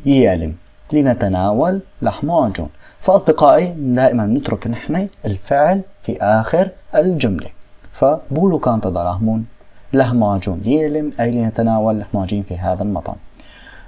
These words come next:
آه، منتابع التمرين السادس. بواز تورو، بواز تورو سونو يابماك هافتا.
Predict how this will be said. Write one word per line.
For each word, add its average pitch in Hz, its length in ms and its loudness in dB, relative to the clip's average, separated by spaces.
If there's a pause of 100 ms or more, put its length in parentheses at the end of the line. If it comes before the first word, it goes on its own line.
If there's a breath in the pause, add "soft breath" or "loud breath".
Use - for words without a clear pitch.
(140)
آه، 123 380 4
منتابع 143 580 6
التمرين 113 420 0
السادس. 90 560 -4 (460 loud breath)
بواز 151 560 6 (540)
تورو، 127 400 2 (180)
بواز 156 300 4
تورو 117 340 0 (520)
سونو 151 540 2 (120)
يابماك 131 640 2 (160)
هافتا. - 480 2